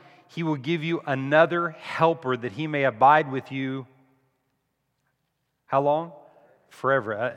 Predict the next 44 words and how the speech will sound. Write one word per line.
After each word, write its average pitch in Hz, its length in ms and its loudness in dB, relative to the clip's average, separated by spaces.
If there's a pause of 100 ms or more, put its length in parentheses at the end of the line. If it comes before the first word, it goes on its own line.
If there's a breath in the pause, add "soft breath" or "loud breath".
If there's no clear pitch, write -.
(220)
what 131 280 -10
forever 147 340 0
means 120 300 -8
is 98 140 -12
that 113 160 -10 (240)
he'll 127 100 -8
never 120 220 -6
leave 120 280 -8
you 117 80 -8
nor 107 100 -10
forsake - 500 -10
you 85 140 -20 (120)
at 101 140 -8
all. 85 260 -10 (760)
Verse 113 180 -8
seventeen, 123 520 -6 (340 soft breath)
"Spirit 165 400 -2
of 135 80 -2
truth, 185 340 -4
whom 147 180 -4
the 127 100 -4
world 143 420 -2
cannot 139 600 2
receive, 95 680 -14 (1120 soft breath)
because 131 320 -2
it 135 100 -4
neither 131 240 -6
sees 180 440 -8
him 139 300 -4
nor 120 180 -8
knows 147 460 0
him, 104 360 -12 (500 soft breath)
but 110 200 -14
you 185 160 -2
know 143 220 4
him, 120 280 -6
for 117 140 -12
he 131 160 -8
dwells 127 500 -2
with 165 360 -4
you 117 240 -8
and 110 260 -14
will 127 220 -4
be 113 460 -10